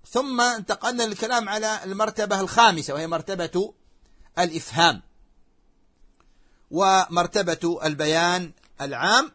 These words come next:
ووصلنا إلى المرتبة السابعة، قال: "البيان الخاص"، بعد أن ذكر البيان العام وهو تبيين الحق وتمييزه من الباطل بأدلته وشواهده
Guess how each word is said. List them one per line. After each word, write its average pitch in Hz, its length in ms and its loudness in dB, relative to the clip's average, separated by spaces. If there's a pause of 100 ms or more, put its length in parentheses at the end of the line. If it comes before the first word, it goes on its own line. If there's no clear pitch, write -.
ووصلنا 196 600 -2
إلى 175 360 -2
المرتبة 165 460 -2
السابعة، 123 560 2 (1200)
قال: 185 280 6
"البيان 175 960 -2 (100)
الخاص"، - 680 -2 (800)
بعد 156 240 -4
أن 143 160 -8
ذكر 165 480 -4
البيان 165 760 0 (680)
العام 151 640 2 (520)
وهو 180 340 2
تبيين 175 560 -2
الحق - 500 -2
وتمييزه 160 960 -4
من 165 180 -4
الباطل 196 840 -2
بأدلته 165 920 -4 (260)
وشواهده 160 880 0